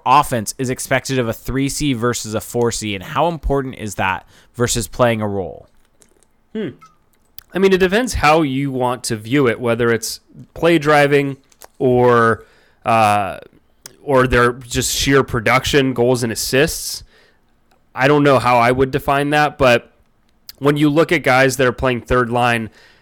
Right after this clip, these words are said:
Speaker 2: I think that those are guys who are still capable of scoring maybe about twenty goals a year, right? Twenty goals plus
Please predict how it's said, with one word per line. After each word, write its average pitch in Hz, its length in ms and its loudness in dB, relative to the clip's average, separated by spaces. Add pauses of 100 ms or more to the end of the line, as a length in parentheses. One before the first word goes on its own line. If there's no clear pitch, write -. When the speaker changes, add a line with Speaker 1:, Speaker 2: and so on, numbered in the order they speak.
(260)
Speaker 2:
I 135 120 2
think 151 160 2
that 143 120 0
those 143 220 4
are 139 60 2
guys 123 340 2
who 135 80 0
are 127 60 2
still 127 240 -2
capable 123 400 2
of 113 80 -2
scoring 127 340 0
maybe 117 220 -2
about 110 260 -2
twenty 120 300 -2
goals 117 300 0
a 113 40 -6
year, 127 440 0 (360)
right? 120 240 2
Twenty 127 260 -2
goals 120 300 0
plus - 560 -2